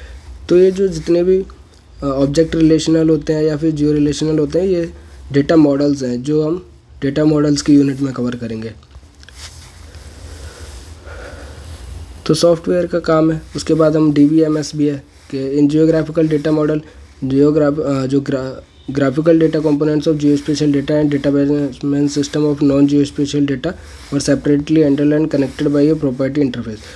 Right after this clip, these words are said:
तो हमारे पास जो जियोस्पेशियल डेटा होता है उसका डीबीएमएस बना के, और जो जियोस्पेशियल डेटा होता है उसका ग्राफिकल डेटा, उन दोनों को अलग अलग हैंडल करता है। तो हमारे ऊपर है कि हम कौन सा डेटा मॉडल या फिर कौन सा मेथड यूज़ कर रहे हैं।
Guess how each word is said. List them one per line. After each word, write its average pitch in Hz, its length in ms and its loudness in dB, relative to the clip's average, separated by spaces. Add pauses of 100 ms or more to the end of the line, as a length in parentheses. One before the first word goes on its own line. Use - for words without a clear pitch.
(220)
तो 135 80 -2
हमारे 139 160 4
पास 165 160 4
जो 165 100 0
जियोस्पेशियल 156 640 2
डेटा 151 240 0
होता 151 180 0
है 156 40 2
उसका 151 180 -2
डीबीएमएस 143 600 2
बना 139 280 0
के, 165 200 -2 (360)
और 135 60 -2
जो 143 120 4
जियोस्पेशियल 156 680 2
डेटा 151 220 -2
होता 151 220 0
है 151 60 0
उसका 151 160 -4
ग्राफिकल 143 460 0
डेटा, 151 240 0
उन 151 180 4
दोनों 143 160 2
को 156 100 -2
अलग 139 200 0
अलग 139 180 0
हैंडल 120 240 -2
करता 113 260 -8
है। 139 80 -10
तो 175 200 -2
हमारे 147 300 0
ऊपर 165 320 0
है 165 60 2
कि 165 100 -2
हम 160 120 2
कौन 151 220 -2
सा 175 180 -4 (960)
डेटा 147 240 2
मॉडल 156 460 2
या 151 140 0
फिर 151 160 -4
कौन 151 200 -2
सा 147 80 -6
मेथड 135 320 -2
यूज़ 113 180 -2
कर 104 140 -6
रहे 107 120 -10
हैं। 107 80 -16